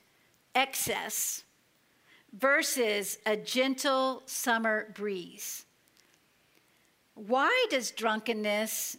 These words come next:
debauchery, and dissipation, those are the, the words used there, ruin your life?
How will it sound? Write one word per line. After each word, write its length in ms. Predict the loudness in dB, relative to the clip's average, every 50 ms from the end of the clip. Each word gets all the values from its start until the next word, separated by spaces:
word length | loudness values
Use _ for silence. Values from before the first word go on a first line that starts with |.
| -14 -6
debauchery, 1000 | -2 -2 0 2 4 4 4 4 2 0 -2 -2 0 0 2 2 2 0 0 -2
and 160 | -2 -2 0 0
dissipation, 760 | 0 0 0 -2 -2 0 0 2 2 2 0 -2 -4 -4 -2
those 200 | 0 0 0 0
are 100 | 0 -2
the, 360 | 0 0 2 2 0 -2 -4 -6 -4
the 100 | -4 -2
words 320 | 0 2 2 2 0 -2
used 200 | -4 -6 -4 -2
there, 180 | 0 -2 -2 -2 -4 -12 -20 -18 -14 -8
ruin 680 | -4 0 2 4 4 4 4 4 4 4 2 2 0 -2
your 500 | -2 0 2 2 4 4 4 4 2 2 2
life? 720 | 0 2 2 4 4 2 0 -2 -6 -10 -12 -12 -12 -14